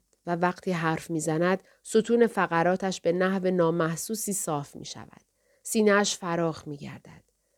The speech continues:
صدایش هر لحظه بیشتر و بیشتر چاشنی نشاط و شور و شوق جوانی پیدا می‌کند. به نظرم می‌رسد که دارد جلوه فروشی می‌کند. دارد مرا به رخ می‌کشد.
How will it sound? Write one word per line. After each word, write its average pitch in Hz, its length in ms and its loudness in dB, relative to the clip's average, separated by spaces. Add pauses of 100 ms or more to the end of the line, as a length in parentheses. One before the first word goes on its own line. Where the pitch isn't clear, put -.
(100)
صدایش 175 640 6 (220)
هر 226 300 0
لحظه 180 540 0
بیشتر 185 640 0
و 247 60 6
بیشتر 185 520 -4
چاشنی 165 580 -2
نشاط 165 520 0
و 208 80 4
شور 170 280 0
و 160 60 4
شوق 185 360 -2
جوانی 156 480 0
پیدا 139 340 -10
می‌کند. - 580 -20 (1080)
به 247 100 6
نظرم 285 420 6
می‌رسد 196 380 -2
که 208 140 -2
دارد 180 320 0
جلوه 160 380 0
فروشی 151 520 -4
می‌کند. 127 580 -14 (640)
دارد 185 340 6
مرا 196 220 2
به 175 200 2
رخ 160 280 0
می‌کشد. - 540 -14